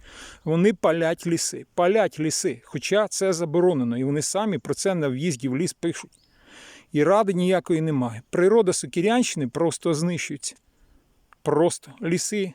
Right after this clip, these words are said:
спалюються. І ради немає. Я думаю, ви візьмете гроші на бензин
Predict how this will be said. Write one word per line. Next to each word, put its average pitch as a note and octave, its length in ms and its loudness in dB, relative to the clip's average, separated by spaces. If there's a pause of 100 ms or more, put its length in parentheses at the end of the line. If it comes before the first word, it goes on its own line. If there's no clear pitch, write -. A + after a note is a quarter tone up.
спалюються. C#3 760 -4 (880)
І D3+ 120 2
ради E3+ 280 4
немає. F3 440 -2 (1300)
Я D#3 100 2
думаю, A3 340 6
ви G3+ 160 2
візьмете F3 480 -2
гроші C#3+ 340 -2
на C3+ 100 -2
бензин C#3+ 480 -2